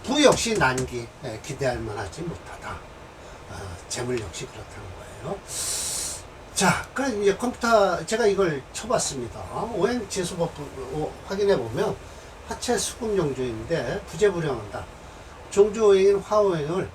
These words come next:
중심으로 목화토 오행 중 정주자인 설화거의 주장대로 토를 용시를 하면 화는 희신이 된다. 대운이 오미대운을 바-, 벗어나면 금수, 서북 방향으로 흘러서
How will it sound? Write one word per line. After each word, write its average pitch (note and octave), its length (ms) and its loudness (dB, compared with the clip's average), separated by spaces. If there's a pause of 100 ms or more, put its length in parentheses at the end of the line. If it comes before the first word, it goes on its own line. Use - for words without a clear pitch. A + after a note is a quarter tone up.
(160)
중심으로 C3+ 440 -8 (120)
목화토 G3+ 580 0
오행 C#3 360 2
중 F3+ 240 -4 (480)
정주자인 C#3+ 520 0
설화거의 C3+ 500 -2
주장대로 B2+ 540 -4
토를 G#3 280 2
용시를 C3+ 400 0
하면 B2 300 -4 (460)
화는 G3+ 260 0
희신이 E3+ 460 0
된다. F#2+ 220 -12 (260)
대운이 E3+ 640 -2
오미대운을 F3+ 680 2
바-, C3+ 180 -10 (380)
벗어나면 C#3 640 -2 (120)
금수, F3+ 420 0 (440)
서북 A3 360 -4
방향으로 E3+ 440 0
흘러서 D#3 540 -4